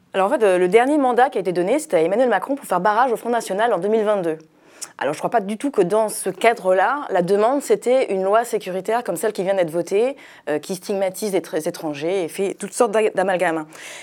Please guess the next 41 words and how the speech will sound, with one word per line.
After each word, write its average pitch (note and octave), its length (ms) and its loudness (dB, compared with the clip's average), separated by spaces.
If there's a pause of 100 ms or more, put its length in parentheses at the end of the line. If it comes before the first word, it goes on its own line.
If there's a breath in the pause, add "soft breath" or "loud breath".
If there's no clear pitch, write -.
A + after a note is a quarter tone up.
(240 loud breath)
Ce - 80 -4
qui G#3+ 80 0
est - 20 4
très E4 260 2
intéressant C4+ 460 2
dans A3 140 0
toutes B3 260 -6
les, F#3 400 2 (580 loud breath)
tous A3 80 -2
les A3 60 4
passages A#3 360 2
que G#3 80 -4
vous F#3 100 -2
venez G#3 180 2
de A3 60 -2
citer, A3+ 520 -2 (480 loud breath)
euh, F#3+ 480 2
c'est C#4 460 0
cette C4 220 -4
idée C4+ 140 0
que D4+ 60 -4
les G3+ 80 6
Français G#3+ 340 0
demandent. F3 680 2 (200 loud breath)
En B3 80 -2
fait, E4+ 140 0
c'est C4 100 2
pas G#3 160 4
vrai. F3 260 0 (540 soft breath)
On F#4 220 6
demande C4 360 2
aux A3+ 60 -2
Français G#3+ 300 -4
dans A3+ 100 0
des G3 140 2
sondages F#3+ 500 -2
des G3 140 4
questions A#3 320 0
biaisées G#3 500 0
du F#3 160 -4
type « A#3+ 380 -2